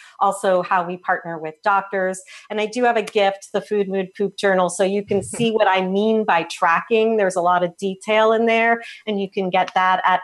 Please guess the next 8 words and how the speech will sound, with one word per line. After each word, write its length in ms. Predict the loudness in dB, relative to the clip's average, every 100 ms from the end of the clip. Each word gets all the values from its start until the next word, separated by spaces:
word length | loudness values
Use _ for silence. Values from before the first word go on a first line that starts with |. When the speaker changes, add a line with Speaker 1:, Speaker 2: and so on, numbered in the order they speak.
| 0
Speaker 1:
F 100 | 2
X 300 | 0 -2 -6
nutrition 680 | -8 -8 -6 -6 -2 -2 0
dot 220 | 2 2 0
com 400 | 0 2 2 -2 -2
forward 380 | 0 2 0 -2
slash 340 | -2 0 0 -4 -4
healthy 600 | -4 -4 _ -12 -10